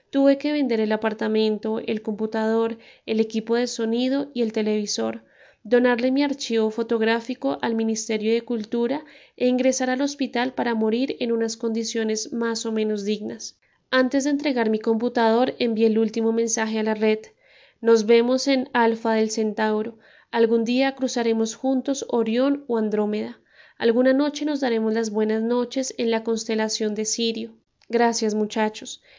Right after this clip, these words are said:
He estado más cerca de Betelgeuse o de H I P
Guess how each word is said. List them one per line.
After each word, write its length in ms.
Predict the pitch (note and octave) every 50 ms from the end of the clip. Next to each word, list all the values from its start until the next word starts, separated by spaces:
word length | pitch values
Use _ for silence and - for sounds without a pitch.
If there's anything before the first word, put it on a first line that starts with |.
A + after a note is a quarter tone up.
| - _ -
He 60 | -
estado 340 | A#3 A3 - B3+ B3 B3+ C4
más 180 | C4 C4+ C4+ C4
cerca 440 | - C4+ C4+ C4 C4+ C4 C4+ C4 C4
de 100 | B3+ A#3+
Betelgeuse 800 | A#3 A3 A3 A3+ A3 G#3 G3 G3 G#3 A3+ A#3+ C#4 C#4 - - -
o 120 | - A3+ A3
de 200 | A3 A3 A3 A3 -
H 340 | A#3 A3+ A3+ A3+ - A3
I 140 | A3 A3 G#3+
P 360 | G#3+ - A3+ - A3+ A3 -